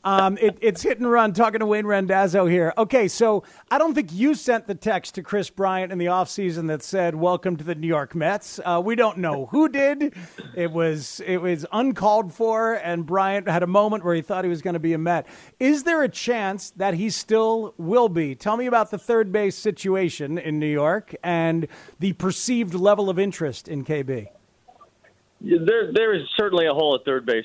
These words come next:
Speaker 2: for the Mets. I think that's, that's first and foremost, is that's the one position on this team where you can look around and say, "Yes, they can improve here." You know, Jonathan Villar has done a really good job at third base for them. He's a, a dynamic bat for them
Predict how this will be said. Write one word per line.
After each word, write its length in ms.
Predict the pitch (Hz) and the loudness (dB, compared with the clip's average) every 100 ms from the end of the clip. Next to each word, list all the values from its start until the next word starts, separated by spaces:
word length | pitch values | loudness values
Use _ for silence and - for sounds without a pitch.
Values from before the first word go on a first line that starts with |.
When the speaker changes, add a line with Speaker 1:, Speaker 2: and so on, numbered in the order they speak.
| - | -6
Speaker 2:
for 80 | 110 | -8
the 80 | 92 | -6
Mets. 220 | 87 - | -6 -2
I 100 | 131 | 0
think 140 | 156 135 | 0 0
that's, 200 | 135 - - | -2 -6 -2
that's 220 | 120 - 139 | -2 -2 -4
first 180 | 131 - | -4 -6
and 100 | 104 - | -16 -4
foremost, 440 | 120 107 101 98 104 | -2 2 0 0 -6
is 80 | 92 | -2
that's 220 | 127 - | -2 -2
the 80 | 135 | -2
one 320 | 110 135 165 - | 2 0 0 -6
position 480 | - 113 139 131 123 | -8 -2 -2 -2 -2
on 120 | 107 | 0
this 100 | 101 - | -2 -4
team 260 | 127 113 104 | 0 0 2
where 80 | 95 | 0
you 120 | 127 | 0
can 120 | 113 | 0
look 220 | 110 120 | 0 0
around 400 | 107 107 110 101 - _ _ - | 0 0 0 -2 -6 _ _ -6
and 140 | 101 131 | -2 0
say, 80 | 120 | 2
"Yes, 300 | 101 120 107 - | 2 0 -2 -2
they 140 | 113 | -2
can 340 | 110 120 113 101 | 0 -2 -2 -2
improve 440 | 95 123 117 107 | -6 -2 -2 0
here." 260 | 95 82 - - - - | 0 -2 -4 -12 -20 -2
You 80 | 123 | -2
know, 60 | |
Jonathan 440 | 110 131 135 131 123 | 2 0 0 -2 0
Villar 280 | 117 127 131 | 2 2 0
has 100 | 113 | -2
done 140 | 104 | -4
a 60 | 101 | 2
really 300 | 127 139 131 | 2 2 2
good 220 | 123 117 | -2 0
job 300 | 120 117 110 | 0 0 -4
at 120 | - | -6
third 220 | 120 113 | -4 -2
base 220 | 104 110 104 | 0 -2 -4
for 80 | - | -8
them. 300 | 107 107 107 87 | -4 -2 -4 -10
He's 140 | 87 - - | -20 -10 -2
a, 220 | 85 - | -2 -2
a 20 | |
dynamic 600 | - 95 95 117 135 120 | -2 -2 0 -2 -2 -2
bat 220 | 113 120 - | -2 -4 -6
for 40 | - | -4
them 260 | 110 113 | -2 -2